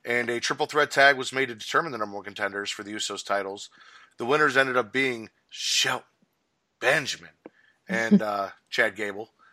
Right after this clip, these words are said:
Speaker 2: Mm-hmm.
Speaker 1: That match will happen next week. Do you think the Usos are gonna lose their titles?
Speaker 2: Um,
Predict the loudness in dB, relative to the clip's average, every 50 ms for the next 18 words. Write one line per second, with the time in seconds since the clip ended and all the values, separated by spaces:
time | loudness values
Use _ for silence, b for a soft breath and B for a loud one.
0 | _ _ _ _ _ _ _ _ _ _ _ _ _ _ _ _ 2 4 4 8
1 | 8 8 8 10 8 8 8 6 4 0 4 4 4 4 2 -2 -6 -6 -6 -6
2 | -6 -10 -10 -12 -14 -14 _ _ _ -14 -14 -14 -10 -8 -8 -8 -8 -10 -8 -8
3 | -6 -6 -4 -6 -6 -6 -6 -6 -8 -8 -8 -10 -8 -8 -8 -8 -6 -8 -8 -10
4 | -12 -16 -20 -20 -20 -20 -20 _ _ _ _ _ _ _ _ _ _ _ _ _
5 | -20 -20 _ _ -20 -20 _ _ _ _ _ _ -20 -20 -20 _ _ 6 8 10
6 | 10 12 12 12 12 12 12 8